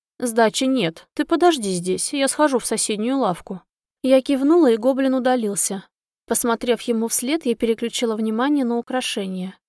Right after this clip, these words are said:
Как ни крути, а любую девушку они привлекают. Увидела кулончик в виде сердечка. Вспомнилась моя прежняя жизнь. Модель, любящая дорогие шмотки, королева универа, победительница конкурсов красоты.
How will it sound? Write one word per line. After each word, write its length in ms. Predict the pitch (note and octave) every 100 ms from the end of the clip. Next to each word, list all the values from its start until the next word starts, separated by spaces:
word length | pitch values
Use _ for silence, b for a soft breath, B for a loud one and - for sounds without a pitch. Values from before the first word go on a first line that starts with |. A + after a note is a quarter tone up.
| _ -
Как 180 | C#4+ D4
ни 120 | C#4+
крути, 400 | C#4+ C#4+ - D#4+
а 80 | C#4
любую 360 | A3+ A3 A#3
девушку 440 | G3 A#3 D#4+ - B3+
они 240 | A3+ G#3+
привлекают. 720 | G#3 G#3+ A#3 - F#3+ F#3 - _ _ _ _
Увидела 460 | - D4+ F4 C4+ A#3+
кулончик 500 | - A#3 C#4 D4 -
в 40 |
виде 180 | A#3+ A3
сердечка. 680 | G#3+ A#3 G3+ A3 - - G3+ _ _
Вспомнилась 640 | - - D4+ E4 D#4+ D4+
моя 260 | A#3+ A3 A3+
прежняя 460 | - A3 A3 A3+ B3
жизнь. 400 | A#3 G3 F3+ - _ _ _ -
Модель, 520 | A3 G3+ A#3+ C#4 B3+ -
любящая 480 | A3+ G3+ G#3 - G#3
дорогие 400 | G3+ G#3 G3+ A3
шмотки, 600 | - A3+ G#3 F#3 - F#3 _
королева 460 | - A#3+ B3+ E4+ A3+
универа, 640 | F#3+ F#3 F#3+ A#3 G#3+ G#3+ - _ _
победительница 800 | - A3+ A#3+ D4+ E4 A#3+ G3 -
конкурсов 520 | G#3 C4 B3+ A3 A3+ -
красоты. 600 | G#3+ - G#3 - F#3+